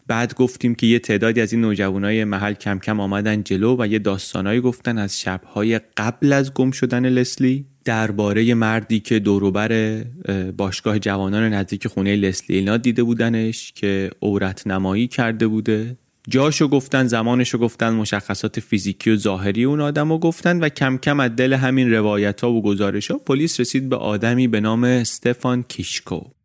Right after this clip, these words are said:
بعد از استفان گفتیم، مفصلم گفتیم، از پدر و مادرش که مهاجرینی بودن از اروپای شرقی به انگلستان، از بچگیش گفتیم، درگیری با بیماری‌های جسمی و روانی،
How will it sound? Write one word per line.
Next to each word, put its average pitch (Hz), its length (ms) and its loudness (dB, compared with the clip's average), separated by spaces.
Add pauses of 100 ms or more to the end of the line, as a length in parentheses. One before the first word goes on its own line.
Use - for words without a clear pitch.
(560)
بعد 190 480 0
از 120 240 -2
استفان 135 500 -2
گفتیم، 160 420 0
مفصلم 110 800 -2
گفتیم، 98 480 -6
از 110 340 -4
پدر 107 320 0
و 110 40 0
مادرش 117 500 2
که 127 100 0
مهاجرینی 110 540 2
بودن 117 240 0
از 107 140 -2
اروپای 104 380 0
شرقی 104 560 -4
به 104 120 -2
انگلستان، 101 760 -4
از 107 200 -4
بچگیش 104 600 -4
گفتیم، 131 440 0
درگیری 101 540 -2
با 110 460 -4
بیماری‌های 98 640 0
جسمی 104 500 -4
و 104 60 -2
روانی، 98 720 0